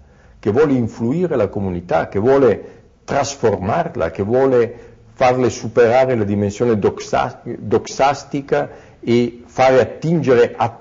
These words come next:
tutta la comunità quell'atteggiamento, chiamiamolo pure scientifico,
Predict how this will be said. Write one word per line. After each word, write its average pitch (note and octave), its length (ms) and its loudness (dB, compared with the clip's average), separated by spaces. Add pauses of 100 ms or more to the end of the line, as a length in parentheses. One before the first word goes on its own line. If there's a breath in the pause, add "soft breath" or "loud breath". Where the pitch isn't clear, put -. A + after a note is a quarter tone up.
tutta - 400 -2
la A2+ 160 2
comunità G#2 640 -2
quell'atteggiamento, A2+ 960 -2
chiamiamolo D3 460 0
pure F3 280 -4
scientifico, C#3 880 -8